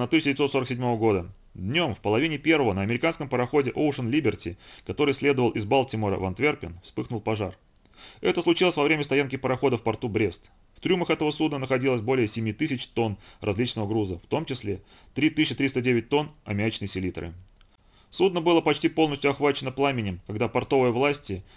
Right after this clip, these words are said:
в один час сорок пять минут распорядились отбуксировать его в открытое море. Сначала, правда, его пытались затопить, но проржавевшие кингстоны открыть не удалось.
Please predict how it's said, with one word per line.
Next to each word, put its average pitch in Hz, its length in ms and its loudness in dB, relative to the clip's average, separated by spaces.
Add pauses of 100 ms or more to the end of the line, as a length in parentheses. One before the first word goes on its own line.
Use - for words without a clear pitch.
в 107 80 0
один 127 180 2
час 135 220 0
сорок 123 200 0
пять 120 180 -2
минут 123 240 -4
распорядились 110 580 0
отбуксировать 113 640 0
его 113 120 4
в 107 40 2
открытое 104 400 -2
море. 95 300 -4 (640)
Сначала, 392 280 4
правда, 180 300 4
его 175 100 4
пытались 160 360 2
затопить, 156 540 -2 (120)
но 147 160 -2
проржавевшие 151 600 2
кингстоны 147 500 -2
открыть 127 340 -2
не 117 40 -2
удалось. 107 540 0